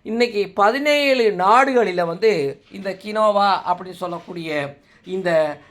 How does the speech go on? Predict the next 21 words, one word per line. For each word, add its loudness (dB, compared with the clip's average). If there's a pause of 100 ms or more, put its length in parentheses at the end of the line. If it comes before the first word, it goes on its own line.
(120)
இந்த -4
தானியம் 2
வந்து, -4 (220)
தானியம் 2
போன்ற -2
இந்த, -6
இந்த -6
சூடோ -2
சிரல் -6
வந்து -12 (240)
உணவுக்காக 0
பயன்படுத்தப்படுகிறது. -8 (640)
இந்த 2
உணவு 2
ஸ்-, -12
அதாவது -4
ஃபுட், -8 (120)
உணவு -2
பாதுகாப்பு 2
திட்டத்தின் -12
கீழே 0